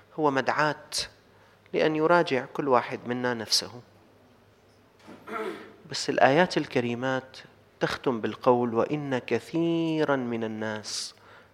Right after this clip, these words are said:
عن آياتنا لغافلون". عم نفرجيهم بعيونهم،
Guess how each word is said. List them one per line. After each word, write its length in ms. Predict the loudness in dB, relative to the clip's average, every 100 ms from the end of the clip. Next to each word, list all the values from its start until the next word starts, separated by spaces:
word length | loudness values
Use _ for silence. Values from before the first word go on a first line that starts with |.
| 0
عن 180 | 2
آياتنا 720 | 4 2 2 2 0 -2 -2 0
لغافلون". 720 | 0 0 -2 -4 -6 -6 -10 -18 _ _ _ _ _ _ _ -20 -8
عم 80 | -6
نفرجيهم 520 | 0 0 2 0 2
بعيونهم، 580 | 2 0 0 0 -2